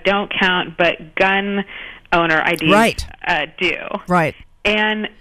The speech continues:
Speaker 2: It's like
Speaker 1: so
Speaker 2: a demographic that they're, they're defining by permissible identification.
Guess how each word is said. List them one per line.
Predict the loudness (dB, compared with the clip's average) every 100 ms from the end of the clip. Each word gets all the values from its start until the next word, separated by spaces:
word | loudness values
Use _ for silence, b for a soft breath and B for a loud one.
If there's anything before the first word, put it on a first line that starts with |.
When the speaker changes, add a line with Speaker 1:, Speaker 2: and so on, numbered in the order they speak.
| -4
Speaker 2:
It's | 2
like | 4 4
Speaker 1:
so |
Speaker 2:
a | 2
demographic | 2 0 -2 -2 -2 -2 -8 -10 -16 -6
that | -4 -4
they're, | -4 -4 -4 -8
they're | -2 -2
defining | -2 -2 -2 -2 -2
by | -2 -2 -2 -8 -2
permissible | 0 2 0 0 0 0 -2
identification. | -2 0 0 0 0 0 -4 -8